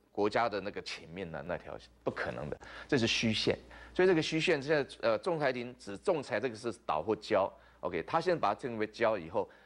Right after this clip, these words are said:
你看看中共后来会把那个飞弹整个撤了嘛？他后来他又说要跟各个国家个别来谈，但越南也不上当啊，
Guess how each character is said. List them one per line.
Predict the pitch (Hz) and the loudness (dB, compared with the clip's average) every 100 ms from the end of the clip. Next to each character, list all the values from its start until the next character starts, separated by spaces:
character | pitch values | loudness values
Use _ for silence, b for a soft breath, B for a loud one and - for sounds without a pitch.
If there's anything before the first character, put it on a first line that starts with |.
| B - | B -14
你 | 104 | 0
看 | 156 | 0
看 | 139 | 0
中 | 165 156 147 | -2 -4 -4
共 | 180 135 101 - - | -2 -2 -2 -14 -20
后 | - 156 | 0 2
来 | 110 | 2
会 | 101 - | 0 -2
把 | 82 | -2
那 | 98 | -4
个 | |
飞 | 92 131 | -2 0
弹 | 113 | 0
整 | 98 | -4
个 | 80 80 | -10 -12
撤 | - 120 | -6 -4
了 | 78 62 | -4 -6
嘛？ | 50 - - b b b | -14 -20 -20 b b b
他 | - 135 | -2 -2
后 | - 185 | 2 2
来 | 143 | 4
他 | 147 | 2
又 | 151 | 0
说 | 143 139 | 0 0
要 | 139 | 0
跟 | 139 139 143 - _ | -2 -4 -6 -16 _
各 | 165 | -2
个 | 123 117 | 2 0
国 | 107 113 | 0 0
家 | 120 | 0
个 | 147 113 | -2 -4
别 | 98 | -2
来 | 92 - | -2 -6
谈， | - 71 - b - | -10 -14 -14 b -2
但 | 160 | 2
越 | 170 | 4
南 | 131 | 4
也 | 107 | 0
不 | 92 | -4
上 | - 120 | -2 -2
当 | 113 113 | 0 0
啊， | 98 98 | 0 -6